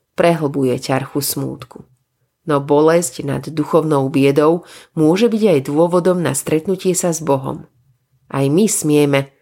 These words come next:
a nie raz, spínať ruky a volať:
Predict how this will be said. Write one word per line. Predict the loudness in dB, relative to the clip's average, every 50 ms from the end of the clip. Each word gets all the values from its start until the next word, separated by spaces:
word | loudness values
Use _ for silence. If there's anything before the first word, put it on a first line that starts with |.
| _ _ _ _
a | -10 -6 -4
nie | -4 0 0 2 2
raz, | 2 2 2 0 -2 -6 -8 -12 _ _ _ _ _ _ _ -10
spínať | -8 -6 -4 -2 0 0 2 2 2 2 2 2 0
ruky | 0 -2 -4 -8 -10 -10 -6 -2
a | -2 -2 0
volať: | 0 0 -2 -2 -4 -6 -10 -14 -20 -20 _